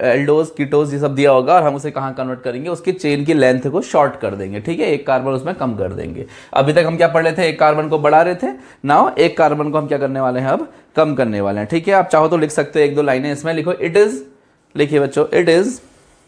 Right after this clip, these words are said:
it is opposite of Fischer-Kilani synthesis। Of course, opposite तो है ही, अपोजिट प्रोसेस या मेथड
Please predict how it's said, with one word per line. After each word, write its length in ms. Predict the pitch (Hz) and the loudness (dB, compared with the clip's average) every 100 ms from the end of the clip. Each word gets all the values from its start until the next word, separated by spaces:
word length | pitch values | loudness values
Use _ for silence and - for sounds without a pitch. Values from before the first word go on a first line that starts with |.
| _ _ _ _ _ _ _ _ _ _ _ _ - | _ _ _ _ _ _ _ _ _ _ _ _ -4
it 160 | 151 | 0
is 140 | 165 185 - | 2 2 4
opposite 500 | 156 156 190 208 226 | 2 2 0 2 4
of 140 | 202 220 - | 4 2 -2
Fischer-Kilani 680 | 190 254 254 190 156 156 190 | -2 0 -2 0 2 2 -2
synthesis। 580 | 175 147 127 113 80 - - _ _ _ - | -6 -6 -6 -6 -10 -12 -20 _ _ _ -6
Of 160 | 131 - | -4 2
course, 200 | 160 185 - - 127 | 2 2 -8 -4 -2
opposite 440 | 127 135 135 143 | 0 0 -2 -2
तो 80 | 165 | 0
है 120 | 180 | 2
ही, 100 | 143 | 0
अपोजिट 500 | 120 135 147 156 160 | -4 0 0 0 -4
प्रोसेस 440 | 143 135 135 143 151 | 0 0 0 -4 -2
या 80 | |
मेथड 400 | 147 127 120 131 | -2 -4 -2 -6